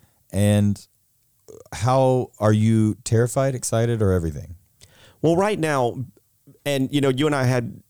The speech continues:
Speaker 2: a discussion, and this is more transparent on the podcast, is that because our audience was so, you know, big for Little Women,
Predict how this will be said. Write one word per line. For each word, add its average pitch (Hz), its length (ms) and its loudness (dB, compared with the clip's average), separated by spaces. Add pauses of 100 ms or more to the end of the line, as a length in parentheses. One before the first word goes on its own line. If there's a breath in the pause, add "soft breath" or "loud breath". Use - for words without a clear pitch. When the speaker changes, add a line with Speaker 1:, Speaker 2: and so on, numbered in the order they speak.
(120)
Speaker 2:
a 131 80 -4
discussion, 123 520 -2
and 117 80 2
this 120 200 -2
is 110 200 -6
more 120 240 0
transparent 113 680 -2
on 110 200 -4
the - 80 -6
podcast, 131 680 -4
is 113 140 -2
that 113 260 -4 (240)
because 170 260 -2
our 190 140 0
audience 147 540 0
was 120 180 2
so, 135 400 -2 (680)
you 131 120 0
know, 120 320 0 (280)
big 113 420 -2 (400 soft breath)
for 127 140 0
Little 113 220 2
Women, 117 500 2